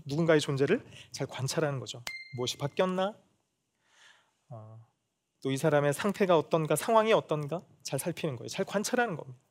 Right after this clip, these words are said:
그리고 내 판단을 중지하는 거예요. 내 도덕적, 윤리적, 종교적, 신앙적 판단을 좀 내려두는 거죠. 그리고 이 사람의 마음이 어떨지, 이 사람의 고통이 어떨지를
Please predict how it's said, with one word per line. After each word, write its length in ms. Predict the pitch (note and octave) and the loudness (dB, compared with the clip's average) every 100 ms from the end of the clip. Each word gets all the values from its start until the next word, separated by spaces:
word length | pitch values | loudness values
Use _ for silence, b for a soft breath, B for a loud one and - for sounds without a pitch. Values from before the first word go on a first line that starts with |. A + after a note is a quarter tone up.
| _ _ _ _ _ | _ _ _ _ _
그리고 340 | - A3+ G#3 A3+ | 4 4 6 6
내 100 | F#3+ | 6
판단을 460 | - - E4 D#4+ | 6 2 4 6
중지하는 420 | A3+ F3 E3 E3 F3 | 4 4 6 6 4
거예요. 280 | C#3 B2 B2 - _ _ b b b _ _ - | -2 -6 -10 -18 _ _ b b b _ _ 2
내 180 | F3 B3+ | 8 8
도덕적, 540 | A3 B3 C4 C#4 G#3+ | 10 8 8 6 8
윤리적, 500 | A3+ B3 B3 C4 A#3+ | 8 8 8 10 8
종교적, 480 | - A3 B3 A#3+ A#3+ | 6 6 8 8 6
신앙적 420 | - D#4+ D4+ C#4+ | 6 8 8 6
판단을 320 | - C4 B3 | 4 6 8
좀 140 | G3+ G#3 | 6 8
내려두는 500 | E3 D#4 A#3+ F#3+ E3+ | 10 10 8 6 4
거죠. 320 | B2 B2 C3 _ _ _ B B | 0 -4 -12 _ _ _ B B
그리고 260 | B B3+ B3 | B 6 8
이 140 | B3+ | 8
사람의 500 | D4 D4+ C#4+ C#4 C#4 C4+ | 8 8 8 10 8 8
마음이 320 | F3+ A3 B3+ | 8 6 6
어떨지, 720 | F3+ B3+ B3+ - F3+ C3 C#3+ _ _ _ _ - | 6 8 6 6 4 2 -6 _ _ _ _ -2
이 60 | |
사람의 300 | D#3 F3+ E3 | 4 6 6
고통이 460 | D#3+ F3+ - A3 G#3 | 4 -2 -2 0 2
어떨지를 580 | E3 - D3+ - D3 | 4 4 2 2 0